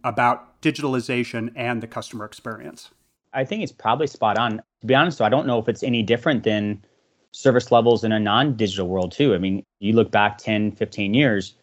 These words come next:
Speaker 2: you know, I never heard many times from our member owners that, you know, our team was doing a phenomenal job in serving them around their home loan, mortgage, or whatever their needs may be, car loan, credit card. But then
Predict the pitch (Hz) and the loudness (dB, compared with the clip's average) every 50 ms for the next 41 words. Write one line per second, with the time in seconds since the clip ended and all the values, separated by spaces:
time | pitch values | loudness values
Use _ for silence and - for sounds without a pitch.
0 | _ _ _ - 127 113 104 107 117 123 113 101 95 - 135 143 135 127 117 107 | _ _ _ -2 0 2 4 4 4 4 4 2 2 4 4 6 6 4 2 0
1 | - - - - 110 113 110 - - 107 110 107 - - 107 104 107 104 98 101 | -6 -8 -4 0 0 0 0 0 0 0 -2 -2 -2 -4 -4 -2 -2 -2 -2 -2
2 | 101 104 101 101 101 95 - - 104 95 95 98 95 - _ _ _ _ _ _ | -2 -2 -2 -4 -4 -4 -2 0 2 2 2 2 0 -4 _ _ _ _ _ _
3 | _ - 117 107 104 104 104 - - 117 107 98 87 117 110 104 101 98 - 107 | _ -2 2 4 4 4 4 2 2 0 0 0 0 0 0 0 -2 -2 -2 -2
4 | 101 98 101 101 98 95 117 107 113 214 110 98 - - 117 113 104 110 107 104 | 0 0 0 0 0 2 4 4 4 4 2 -2 -2 0 0 0 2 0 -2 -2
5 | 101 101 101 101 98 98 95 95 92 98 120 117 110 110 107 107 107 107 107 104 | -4 -4 -4 -4 -4 -4 -4 -4 -2 0 0 2 2 2 2 0 0 0 0 0
6 | 101 104 104 101 101 104 101 98 101 - _ _ - 104 98 101 107 104 95 101 | 2 2 2 2 4 2 2 2 -2 -8 _ _ -4 0 2 2 2 4 2 0
7 | 95 98 95 98 104 107 98 - 101 95 95 107 147 170 131 104 101 101 101 _ | 0 0 0 0 0 -2 -2 -2 -2 0 2 4 4 4 4 4 2 -2 -6 _
8 | _ _ _ - 110 107 101 101 98 101 101 95 - 101 98 92 - 95 92 95 | _ _ _ 2 4 4 4 4 2 -2 -4 -4 -4 -4 -4 -2 0 2 2 2
9 | 101 107 _ _ _ _ _ - 120 107 95 123 123 120 117 113 110 107 110 | 0 -4 _ _ _ _ _ -2 0 2 4 4 4 4 4 2 0 0 -4